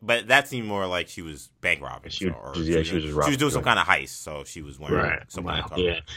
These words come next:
Speaker 3: I, I'm trying to,
Speaker 2: Like
Speaker 3: yeah.
Speaker 2: a ski mask.
Speaker 3: Yeah, exactly.
Speaker 1: Yeah, but she needs a mask. Like, that to me is, that, I, I think if she has a mask, it, like, the issues you have with her costume go away. 'Cause that's what I was thinking. I was like, "She just needs a mask."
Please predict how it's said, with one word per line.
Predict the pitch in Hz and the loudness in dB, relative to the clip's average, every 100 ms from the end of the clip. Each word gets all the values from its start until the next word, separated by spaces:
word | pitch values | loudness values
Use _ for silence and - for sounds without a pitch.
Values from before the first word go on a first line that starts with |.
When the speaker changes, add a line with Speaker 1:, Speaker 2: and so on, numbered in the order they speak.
| - | 8
Speaker 3:
I, | 113 107 | 10 12
I'm | 107 | 10
trying | 110 120 | 8 8
to, | 104 | 6
Speaker 2:
Like | 98 | 2
Speaker 3:
yeah. | 90 | 0
Speaker 2:
a | |
ski | 82 80 | -2 -8
mask. | 73 71 - - - - _ | -8 -12 -18 -20 -20 -20 _
Speaker 3:
Yeah, | 78 80 | -6 -4
exactly. | 78 85 78 80 82 - - - - - - | -4 -8 -8 -8 -10 -14 -20 -20 -20 -20 -18
Speaker 1:
Yeah, | 67 60 - | -16 -16 -12
but | - | -6
she | 165 | -4
needs | 147 131 | -4 -2
a | |
mask. | 104 - - - | -4 -6 -14 -18
Like, | 78 80 | -10 -4
that | 101 | -4
to | 107 | -2
me | 95 | -4
is, | 82 | -2
that, | 73 135 - | 2 2 6
I, | 143 156 | 6 8
I | 165 | 8
think | 170 151 | 6 2
if | 123 | 4
she | |
has | 131 | 4
a | 117 | 4
mask, | 104 120 127 | 2 0 0
it, | 104 90 | -6 -6
like, | 90 - _ _ _ | -6 -8 _ _ _
the | 98 98 | -6 -4
issues | 98 98 | -4 -6
you | 92 | 0
have | 90 90 | 2 2
with | 82 | 0
her | 82 80 | -6 -2
costume | 87 85 90 85 | 0 0 -2 -12
go | 71 78 | -10 -10
away. | 65 60 - _ | -10 -14 -18 _
'Cause | |
that's | 113 123 | 4 4
what | 110 | 6
I | 107 | 4
was | 87 | 2
thinking. | - 60 - | -6 -18 -18
I | 76 | -18
was | 67 | -18
like, | 67 | -20
"She | 69 113 | -16 -14
just | 104 | -12
needs | 95 | -14
a | 78 | -14
mask." | 76 - _ | -16 -18 _